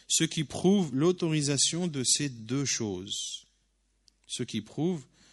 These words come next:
l'autorisation de ces deux choses. Et on pourrait rajouter, comme chose que l'on retient de ce hadith,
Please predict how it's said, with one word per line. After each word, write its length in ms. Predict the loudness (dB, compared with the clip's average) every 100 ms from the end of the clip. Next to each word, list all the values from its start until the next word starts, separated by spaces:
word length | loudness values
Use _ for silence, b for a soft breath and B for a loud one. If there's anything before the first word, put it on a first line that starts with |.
| b -6
l'autorisation 880 | -4 0 0 0 0 0 -2 -4 -8 b b b -10
de 160 | -4
ces 380 | 0 0 -2 -6 -12 _ _
deux 300 | -14 -4 -2
choses. 580 | 0 -2 -6 -14 -18 -18 _ _ _ _ _ _ _ _ _ _ _ _ _ _ _ -20 b b b b b b b b 0
Et 60 |
on 60 | 2
pourrait 240 | 6 8
rajouter, 720 | 8 8 6 2 2 2 -2 -12 _ _ _ _ _ _ _
comme 400 | -2 0 0 -2
chose 280 | -2 -2 -2
que 100 | -2
l'on 260 | 0 0
retient 280 | -2 -2 -2
de 80 | -2
ce 120 | -2 -4
hadith, 520 | -4 -2 -2 -4 -12